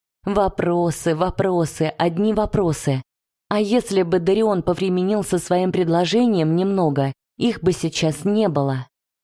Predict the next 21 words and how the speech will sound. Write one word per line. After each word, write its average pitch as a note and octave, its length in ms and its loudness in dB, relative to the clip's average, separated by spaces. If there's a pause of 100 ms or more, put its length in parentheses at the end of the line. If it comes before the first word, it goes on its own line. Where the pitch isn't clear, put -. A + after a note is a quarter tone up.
(260)
Я G#3 320 0
снова F3 420 0
вздохнула. D3+ 800 -2 (380)
Пока G#3+ 340 0
сижу G3+ 420 0
здесь, F#3 520 -2 (240)
и G#3 120 2
Лор A3+ 360 2
опять G3+ 560 -2
вместо E3+ 560 0
выволочки, E3 840 0
вместо F#3 500 0
наказания, D#3+ 840 0 (220)
хотя G3+ 320 0
бы F3 120 0
сокращением F#3 960 -2
выделяемых E3+ 800 0
на E3 100 0
расходы E3 460 -2
любовниц D#3 600 0
средств, - 600 -4